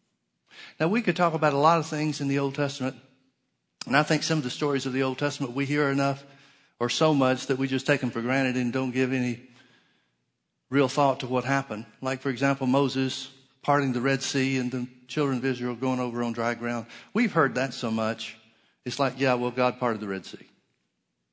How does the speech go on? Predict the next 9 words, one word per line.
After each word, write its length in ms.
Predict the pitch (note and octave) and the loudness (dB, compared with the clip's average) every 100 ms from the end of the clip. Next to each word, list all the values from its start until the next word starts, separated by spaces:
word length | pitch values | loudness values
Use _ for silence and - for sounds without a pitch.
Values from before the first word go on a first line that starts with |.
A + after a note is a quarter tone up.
| _ _ _ _ _ _ _ _ _ _ | _ _ _ _ _ _ _ _ _ _
Ho 180 | C3 A2+ | -6 -4
hum. 240 | A2 F2+ - _ _ _ _ _ _ _ _ _ _ _ _ _ _ _ _ _ _ _ _ _ _ _ _ _ _ _ _ _ _ _ _ - | -6 -8 -18 _ _ _ _ _ _ _ _ _ _ _ _ _ _ _ _ _ _ _ _ _ _ _ _ _ _ _ _ _ _ _ _ -2
We 120 | C3 | 2
hear 100 | C#3+ | 4
about 260 | C3+ C3+ C3+ | 4 2 4
manna 260 | C#3+ D3 | 4 4
in 100 | C#3+ | 4
the 80 | C3+ | 4
wilderness. 580 | C#3 C#3+ C#3 C#3+ - | 2 2 2 0 -2